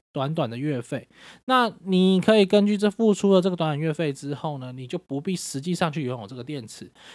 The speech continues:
所以在你的电动车可能五年后，你可能就可以换成一百千瓦的电池，甚至一百二十千瓦、一百五十千瓦都有可能哦。因为这颗电池不是属于你的，所以你的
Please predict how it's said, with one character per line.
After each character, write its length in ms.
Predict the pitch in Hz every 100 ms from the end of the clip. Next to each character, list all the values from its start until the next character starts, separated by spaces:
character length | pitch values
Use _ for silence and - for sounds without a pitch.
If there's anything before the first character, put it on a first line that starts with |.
| -
所 180 | 220
以 60 | 214
在 180 | 214 220
你 80 | 160
的 80 |
电 240 | 143 202 185
动 180 | 190 175
车 200 | 175 156
可 80 |
能 100 | 123
五 240 | 131 131 120
年 240 | 120 120
后， 160 | 117 143
你 80 | 131
可 100 | 123
能 80 |
就 80 | 104
可 80 | 131
以 40 |
换 200 | 120 147
成 160 | 117 120
一 140 | 160
百 240 | 156 131 113
千 260 | - 127
瓦 140 | 127 110
的 80 | 113
电 180 | 135
池， 280 | 113 - - - - - _
甚 180 | 185
至 140 | 170 185
一 140 | 214
百 160 | 185 123
二 160 | 165
十 100 | 165
千 240 | 139 156 156
瓦、 300 | 135 117 156
一 100 | 196
百 160 | 180 139
五 80 |
十 80 | 120
千 160 | - 147
瓦 120 | 120
都 180 | - 147
有 140 | 135
可 220 | 123 113
能 100 | 104 92
哦。 100 | 110 - - _
因 100 | -
为 120 | 262 262
这 120 | 285
颗 120 | 262
电 180 | 262 233
池 160 | -
不 100 | 160
是 120 | 160 196
属 280 | 147 139
于 60 | 143
你 160 | 147 113
的， 100 | 117
所 300 | - 175 214
以 140 | 196
你 180 | 139 131
的 140 | 131